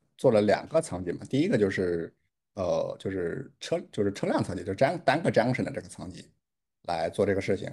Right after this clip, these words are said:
这个，呃，其实到研究的没有特别多，然后我看其实大部分的研究方向是在这个 network level，我怎么去做这个 coordination，这个是有很多的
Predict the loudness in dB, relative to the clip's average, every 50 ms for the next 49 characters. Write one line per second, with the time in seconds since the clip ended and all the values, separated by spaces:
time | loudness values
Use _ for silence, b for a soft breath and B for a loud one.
0 | -6 -4 -2 0 2 2 2 0 0 -4 -8 -14 _ _ _ _ _ _ _ _
1 | -20 -20 -20 -20 -20 -20 -20 _ _ _ _ _ _ -6 -2 -2 2 4 6 6
2 | 6 6 4 2 -2 -6 -14 _ _ 4 4 6 6 6 6 6 6 6 6 6
3 | 6 6 6 4 4 4 4 4 4 6 4 4 4 4 2 2 4 6 6 4
4 | 4 2 0 0 2 2 4 4 6 6 4 4 2 0 2 2 2 2 2 4
5 | 4 2 4 4 4 4 4 2 0 0 0 2 4 6 6 6 6 6 4 0
6 | -2 -4 -8 -10 -14 -14 -16 _ _ _ _ _ _ _ _ _ _ _ _ _
7 | 4 4 6 6 6 4 4 6 6 6 6 8 6 6 4 4 0 -2 -2 0
8 | -2 -2 -2 -2 -2 -2 0 0 -2 -2 -2 -2 -2 -2 0 0 0 0 -2 -4
9 | -6 -8 _ -4 -2 0 0 0 0 2 2 2 2 2 0 -2 -2 0 0 0